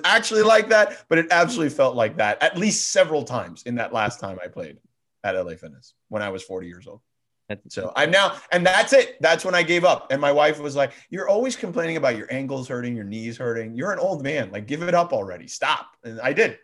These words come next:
Speaker 1: I did. I took her advice.
Speaker 2: I, I, I feel like your wife and my wife would get along really well.
Speaker 1: Probably,
Speaker 2: It's
Speaker 1: yeah.
Speaker 2: just, like, the brutally honest,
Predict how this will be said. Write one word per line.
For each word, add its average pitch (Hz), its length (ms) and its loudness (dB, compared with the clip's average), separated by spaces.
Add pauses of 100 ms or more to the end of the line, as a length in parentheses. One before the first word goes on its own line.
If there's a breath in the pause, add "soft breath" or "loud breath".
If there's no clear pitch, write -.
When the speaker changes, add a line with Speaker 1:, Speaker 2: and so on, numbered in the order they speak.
Speaker 1:
I 107 80 -10
did. 113 240 -10
I 101 80 -14
took 131 220 -16
her 127 80 -8
advice. 104 340 -12 (560)
Speaker 2:
I, 139 100 -2
I, 175 240 -4
I 170 60 -8
feel 254 180 -6
like 262 220 -8
your 156 160 -2
wife 143 240 -4
and 120 100 -8
my 110 200 -4
wife 95 260 -6
would 92 100 -16
get 98 120 -8
along 90 280 -8
really 85 220 -12
well. 78 320 -16 (240)
Speaker 1:
Probably, 135 460 -2
Speaker 2:
It's 117 100 -20
Speaker 1:
yeah. 110 40 -12
Speaker 2:
just, 139 100 -10
like, 139 140 -8
the 143 80 -4
brutally 135 540 -2
honest, 113 720 -6